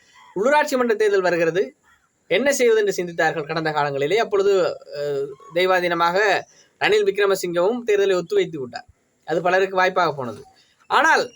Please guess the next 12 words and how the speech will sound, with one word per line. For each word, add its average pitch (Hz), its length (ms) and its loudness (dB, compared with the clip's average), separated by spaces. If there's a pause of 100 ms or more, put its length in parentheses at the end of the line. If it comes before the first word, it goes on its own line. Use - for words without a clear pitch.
(100)
அந்த 262 240 -2
நாட்களிலே, 247 580 2 (320)
அஹ், 160 600 2
பார்த்தீங்கன்னு 185 380 -2
சொன்னா, 247 160 0 (640)
அஹ், 151 220 -2 (100)
ஃப்ளட் 247 240 0 (480)
தர்மலிங்க 233 440 2
சித்தார்த்தன் 196 420 0
அவர்கள் 175 460 -4 (220)
டி 262 180 -2
டி 269 120 -4